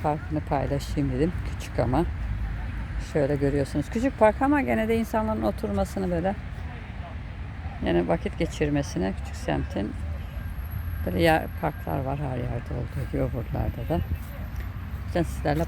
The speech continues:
paylaşmak istedim gördüğünüz gibi. Yine görüşmek üzere arkadaşlar. Hayırlı akşamlar hepinize.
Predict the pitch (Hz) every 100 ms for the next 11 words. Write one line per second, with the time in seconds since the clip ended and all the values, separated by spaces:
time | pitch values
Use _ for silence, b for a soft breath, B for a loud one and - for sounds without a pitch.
0 | - 143 139 135 - 151 131 - - 139
1 | 143 135 127 120 131 127 127 - 147 180
2 | - - - - - - - - - -
3 | - - - - - - 190 190 185 202
4 | 196 - 190 175 180 175 170 170 165 170
5 | 165 - 180 202 - - 170 156 143 151
6 | 143 - 156 143 139 143 - - 156 135
7 | 131 156